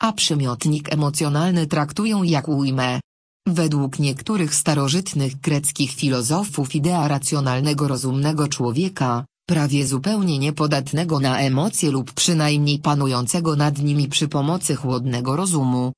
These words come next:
była wysoko ceniona jako ideał, do którego należy dążyć. Owszem,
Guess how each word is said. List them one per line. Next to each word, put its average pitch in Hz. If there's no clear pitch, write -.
była 139
wysoko 143
ceniona 151
jako 123
ideał, 131
do 147
którego 147
należy 143
dążyć. 123
Owszem, 135